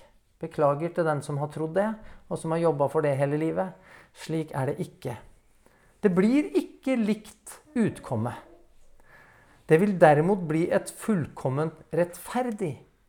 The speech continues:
paradis. Og ingen som er der, vil gå og være sur fordi Jesus lønna sine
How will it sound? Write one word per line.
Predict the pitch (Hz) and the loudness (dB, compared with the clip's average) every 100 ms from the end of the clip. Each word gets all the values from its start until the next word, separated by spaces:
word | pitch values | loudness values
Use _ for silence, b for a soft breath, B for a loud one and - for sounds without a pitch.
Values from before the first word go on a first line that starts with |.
| _ _ _ _ - | _ _ _ _ -8
paradis. | 135 127 117 113 - - - _ _ _ _ _ B B B | -4 -4 -6 -12 -18 -20 -20 _ _ _ _ _ B B B
Og | 165 - | 0 2
ingen | 311 247 151 151 | 2 2 2 0
som | 147 254 | 0 -2
er | - 185 | 2 4
der, | 185 151 175 | 4 2 2
vil | 175 | 0
gå | 143 | 4
og | 170 185 | 6 6
være | 165 | 6
sur | 165 - 190 262 302 B B - | 2 0 2 4 4 B B 0
fordi | 202 208 190 | 2 4 4
Jesus | 143 120 127 208 202 - - | 4 4 2 0 -2 -2 2
lønna | 175 226 214 123 135 190 | 4 6 4 2 2 0
sine | - 214 170 135 | 0 -2 0 0